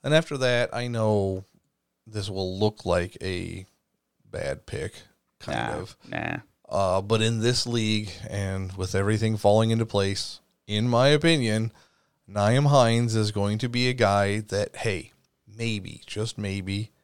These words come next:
Speaker 1: if David Johnson <laughs> is a crapshoot,
Speaker 2: Yeah.
Speaker 1: maybe Nyheim Hines is gonna be the new Austin Eckler.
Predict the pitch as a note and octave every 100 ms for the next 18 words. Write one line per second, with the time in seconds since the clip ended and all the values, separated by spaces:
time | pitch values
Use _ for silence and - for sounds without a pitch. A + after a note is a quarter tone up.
0 | _ _ _ _ - B2 D3 - A2+ A2+
1 | A2+ G2+ G#2 G2 - G#2 G2 G2+ - _
2 | - G2 G2 G2+ - F#2 D2 - - A#1
3 | A1+ _ - F2+ F2+ - _ _ _ -
4 | G2+ G#2+ G#2 G#2+ A2 G#2 G#2 G#2 G#2+ G2+
5 | F#2+ F#2 F2+ F#2 G2 F#2+ F#2 D2 E2+ -
6 | E2 - - -